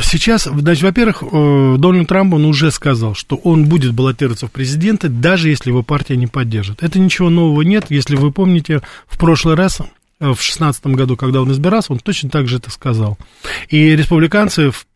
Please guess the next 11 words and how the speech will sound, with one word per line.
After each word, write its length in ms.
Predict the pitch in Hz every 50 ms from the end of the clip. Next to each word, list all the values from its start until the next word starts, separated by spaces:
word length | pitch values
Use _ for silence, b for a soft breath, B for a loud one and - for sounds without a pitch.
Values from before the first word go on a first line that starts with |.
| _ _
буквально 460 | 131 135 120 - 165 156 147 143 135
запрыгнули 640 | 127 123 143 139 - 165 175 165 156 143 131 127 131 117 98 - - -
в, 180 | - 131 131 123
в 120 | - - -
последнюю 460 | 143 135 - 165 151 139 139 139 127
минуту, 280 | 131 151 180 196 - -
в 60 | -
последние 400 | - 123 - 151 143 135 135 127
вагоны 340 | 127 131 139 160 170 160 139
этого 280 | 127 123 135 127 123
поезда, 480 | 117 - 156 160 175 185 165 175 185